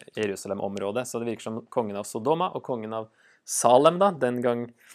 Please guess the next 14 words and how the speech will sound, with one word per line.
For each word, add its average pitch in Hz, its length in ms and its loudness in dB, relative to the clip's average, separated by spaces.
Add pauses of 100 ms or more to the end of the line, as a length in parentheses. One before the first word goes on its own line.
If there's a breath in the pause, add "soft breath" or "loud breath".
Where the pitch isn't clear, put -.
(800 loud breath)
det 160 160 -6
som 117 160 -8
ble 107 160 0
Jerusalem 107 320 -4
etter 139 140 -2
hvert, - 160 -6 (360)
kom 131 160 -2
ut, 123 220 -2
og 135 340 -2
kom 127 140 -2
ut 123 80 -2
og 131 80 -2
møter 113 400 0
Abraham, 104 400 0